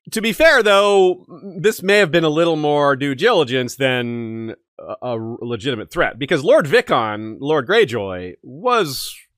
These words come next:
very smart about Aegon. He was like, "No, don't challenge that guy." Like, he, he wasn't one of these foolish types to think that they had some sort of chance. He told his son, Lord, who became Lord Gorin in the year thirty-three A C,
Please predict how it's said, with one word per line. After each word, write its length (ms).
very 800
smart 540
about 240
Aegon. 420
He 100
was 160
like, 200
"No, 260
don't 220
challenge 480
that 260
guy." 280
Like, 260
he, 240
he 100
wasn't 380
one 160
of 100
these 180
foolish 500
types 360
to 120
think 240
that 80
they 100
had 160
some 140
sort 120
of 60
chance. 340
He 140
told 240
his 200
son, 460
Lord, 520
who 180
became 240
Lord 300
Gorin 440
in 120
the 80
year 120
thirty-three 640
A 20
C, 360